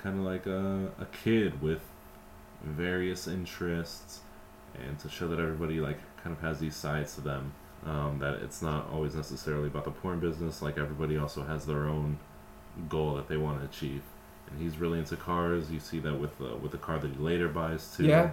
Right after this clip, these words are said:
Speaker 2: that red, uh,
Speaker 1: Corvette.
Speaker 2: Corvette.
Speaker 1: Mm. I, I feel like it was a pretty realistic shot. Like, it
Speaker 2: And we
Speaker 1: was
Speaker 2: get that he doesn't really associate with his parents. His mom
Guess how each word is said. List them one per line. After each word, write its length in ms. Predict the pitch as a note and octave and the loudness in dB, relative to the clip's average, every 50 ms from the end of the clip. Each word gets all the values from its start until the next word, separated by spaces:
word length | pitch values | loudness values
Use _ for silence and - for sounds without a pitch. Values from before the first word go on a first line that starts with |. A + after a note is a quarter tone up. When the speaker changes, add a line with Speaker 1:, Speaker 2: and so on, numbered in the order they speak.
| - - | 2 6
Speaker 2:
that 220 | D3 C3+ C3+ D3+ D3+ | 6 6 6 6 6
red, 260 | D#3 D#3+ D#3+ D3+ D#3 | 6 6 6 8 8
uh, 460 | D#3+ D3+ D3 D3 D3 C#3+ D3 D3 D3+ D3+ - - - - - - - - | 8 10 10 10 10 10 8 8 6 4 2 -4 -14 -16 -16 -16 -16 -12
Speaker 1:
Corvette. 580 | - - E2 D#2 D2+ D#2 E2 F2 F#2 E2+ - | -4 -2 0 0 2 2 4 4 4 4 2
Speaker 2:
Corvette. 460 | - - D3 C#3+ C#3 - D3 C#3+ - - - - | 2 4 4 4 6 6 4 4 4 2 -4 -4
Speaker 1:
Mm. 200 | E2+ E2+ E2+ D2+ C#2+ - - - - - - - - - - - - - - | -2 0 0 0 -2 -4 -10 -18 -18 -18 -18 -20 -20 -16 -10 -6 -6 -4 0
I, 60 | - | 0
I 20 | F3 | 0
feel 200 | E3+ - G#3+ G3 | 2 6 6 8
like 100 | F#3 E3+ | 8 8
it 40 | D3+ | 6
was 120 | D3+ C3+ | 4 4
a 40 | C3+ | 4
pretty 240 | B2 - C#3 B2 A2+ | 2 4 6 6 8
realistic 440 | G#2 G#2+ G#2+ G#2 G2+ G2 - F#2 - | 8 8 6 6 6 4 2 -2 0
shot. 240 | - G2+ E2+ D2+ D2 | 2 2 2 4 2
Like, 180 | D2+ D2+ - | 0 2 8
it 60 | F#2+ | 12
Speaker 2:
And 140 | - G#3+ A3 | 12 12 12
we 80 | B3+ C4 | 12 12
Speaker 1:
was 80 | - | 12
Speaker 2:
get 200 | C4+ C#4+ C#4+ C#4 C#4+ | 12 12 12 12 12
that 160 | D4 C#4+ B3 | 12 12 12
he 300 | B3+ C4+ C4+ B3+ B3+ B3 | 12 12 12 12 12 10
doesn't 300 | G#3 B3 B3+ B3 - A#3+ | 10 8 8 8 8 8
really 260 | B3 B3 A#3+ A#3+ A3+ A3 | 10 10 10 10 10 10
associate 440 | G#3+ A3 A3 A3 - B3+ A#3 A3 | 10 10 6 4 4 2 2 6
with 100 | F3 F3 | 6 6
his 100 | E3 E3 | 4 4
parents. 320 | - - F3+ D#3+ D#3+ D#3 - | 4 6 8 8 8 6 4
His 120 | E3+ D#3+ | 2 6
mom 480 | D#3+ D#3 D3+ D#3 D#3+ D#3 D3+ D3 D3 | 8 10 10 10 10 10 10 8 6